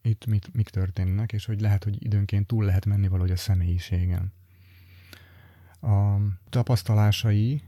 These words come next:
abban, hogy elengedi a célokat, és mégis működik az élet, sőt, konkrétabban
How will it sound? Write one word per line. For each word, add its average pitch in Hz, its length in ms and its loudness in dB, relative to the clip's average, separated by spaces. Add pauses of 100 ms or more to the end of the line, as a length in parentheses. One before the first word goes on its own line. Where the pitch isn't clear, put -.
abban, 113 600 2
hogy 104 160 2
elengedi 104 520 2
a 98 200 0
célokat, 104 560 0
és 101 100 -2
mégis 117 340 4
működik 104 400 2
az 98 100 0
élet, 98 300 0
sőt, - 220 -2
konkrétabban 101 840 2